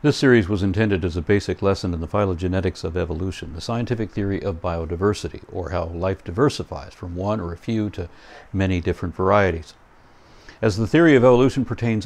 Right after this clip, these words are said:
only to biodiversity and not anything else that changes over time or the origin of anything other than species, then the first episode of this series talked about the current common concept of what constitutes life,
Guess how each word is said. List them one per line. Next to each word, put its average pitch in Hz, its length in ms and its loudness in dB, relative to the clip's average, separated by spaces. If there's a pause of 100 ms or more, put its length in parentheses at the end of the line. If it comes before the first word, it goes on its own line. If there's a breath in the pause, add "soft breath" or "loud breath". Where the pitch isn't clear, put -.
only 131 320 0
to 95 140 -6
biodiversity 85 720 -4
and 90 80 -6
not 90 180 -2
anything 90 400 -2
else 107 240 0
that - 140 -8
changes 87 360 -6
over 85 220 -4
time 90 300 -4
or 101 160 2
the 92 100 -2
origin 95 400 2
of 87 80 -4
anything 95 380 -2
other 85 180 -2
than 78 160 -8
species, 120 640 0 (480 loud breath)
then 131 100 2
the 127 80 2
first 190 300 0
episode 104 340 0
of 95 60 0
this 95 140 -2
series 95 340 -2
talked 98 260 -6
about 95 240 -2
the 95 80 -8
current 147 460 -2
common 113 320 -2
concept 95 460 -8
of 110 100 -6
what 98 160 -6
constitutes - 580 -10
life, - 400 0